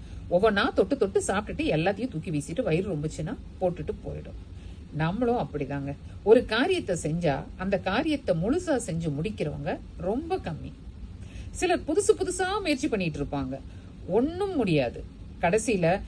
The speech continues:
"நானும் எத்தனையோ ட்ரை பண்ணிட்டேன், ஒண்ணுமே சக்சஸ் ஆகலைன்னு" சொல்லிக்குவாங்க. பெரியவங்க இத ரெண்டு விதமா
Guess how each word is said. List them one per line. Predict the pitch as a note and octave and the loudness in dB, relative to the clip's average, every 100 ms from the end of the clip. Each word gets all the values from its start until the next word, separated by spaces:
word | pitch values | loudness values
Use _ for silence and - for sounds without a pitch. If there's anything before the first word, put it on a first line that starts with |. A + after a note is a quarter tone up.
| - E3 | -8 -2
"நானும் | F3+ G3 C4 | 0 2 2
எத்தனையோ | D#3 D#3+ - D4+ D#4+ D#4+ F4 | 2 0 2 0 2 2 4
ட்ரை | C#4 G3 F#3 | 6 6 4
பண்ணிட்டேன், | E3 D#3 D3+ C#3+ | -2 0 0 -2
ஒண்ணுமே | D#3+ A#3 E4 D4+ C#4 | -2 -2 0 2 4
சக்சஸ் | A3 E3 F3+ - | 2 0 -2 0
ஆகலைன்னு" | D3 C#3 C#3 C#3+ C#3+ | 0 2 0 0 -2
சொல்லிக்குவாங்க. | B2+ B2+ D#3 C#3+ C3+ - - - - - - - - - - - | -4 -6 -8 -10 -10 -12 -14 -14 -16 -16 -14 -14 -12 -12 -12 4
பெரியவங்க | A#3 C4 E4 A#3 F#3 E3+ E4+ - | 8 8 8 2 2 2 0 -4
இத | G#3 G3 | 2 6
ரெண்டு | F3+ A3 D4+ G4 | 6 6 4 4
விதமா | A#3+ F3+ G3+ | 4 4 0